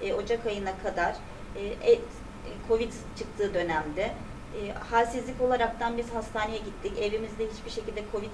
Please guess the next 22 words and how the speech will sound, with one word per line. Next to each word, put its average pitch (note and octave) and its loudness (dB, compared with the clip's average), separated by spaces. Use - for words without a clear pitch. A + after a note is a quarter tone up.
geçiren G3+ -4
birisi G3 -6
yoktu. F#3 -2
Aklımızın G#3 -2
ucuna G3+ -6
gelmemişti. G3 -4
E, G#3+ -2
hastaneye B3+ 2
gittiğimizde A#3 -4
oksijensiz A3+ -4
kaldığı G#3+ 0
anlaşıldı G3 -4
ve A3 4
yatış A3 -2
yapıldı. F3 -2
Dört C#4 0
gün A#3 -2
boyunca A3 0
bir A3+ 0
servis A3 -2
sürecimiz F#3+ -4
oldu. F3+ -2